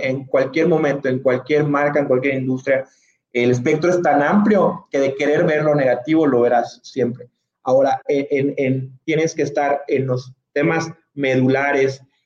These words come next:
del control que tiene sobre lo que lleva a cabo, de la capacidad que tiene para ser asertivo,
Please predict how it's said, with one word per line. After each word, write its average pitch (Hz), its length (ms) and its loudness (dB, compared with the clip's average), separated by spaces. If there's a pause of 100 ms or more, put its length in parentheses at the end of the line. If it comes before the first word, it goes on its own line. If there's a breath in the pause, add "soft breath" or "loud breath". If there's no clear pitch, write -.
(120)
del 127 220 -2
control 143 600 0
que 156 100 -4
tiene 143 380 -2
sobre 120 280 0
lo 120 140 0
que 120 140 -4
lleva 127 240 2
a 123 100 -8
cabo, 123 380 0
de 127 100 0
la 127 140 0
capacidad 135 760 -2
que 160 100 -2
tiene 147 280 -2
para 127 280 0
ser 143 200 0
asertivo, 147 680 0